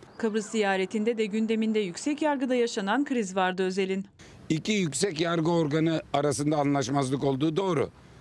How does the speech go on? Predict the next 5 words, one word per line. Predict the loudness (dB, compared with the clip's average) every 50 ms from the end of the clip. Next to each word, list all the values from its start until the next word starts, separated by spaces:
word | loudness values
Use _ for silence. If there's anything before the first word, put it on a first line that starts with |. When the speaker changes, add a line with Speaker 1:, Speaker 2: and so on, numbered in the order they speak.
| -20 -20 -18 -6 -2
Speaker 2:
Ama | 0 0 2 0 0 -2 -2
anayasa | 0 0 2 2 2 2 2 2 2 2 0
anlaşmazlık | 0 0 0 0 0 0 0 0 0 0 0 0 0 0 0 -2 -4 -6 -8 -14 -20 -20 -20 -20 -20 -20 -20 -20 -20 -20 -20 -16 -8 -2
tarif | 0 0 2 2 0 0 -2
etmiyor. | -2 -4 -4 -6 -6 -6 -8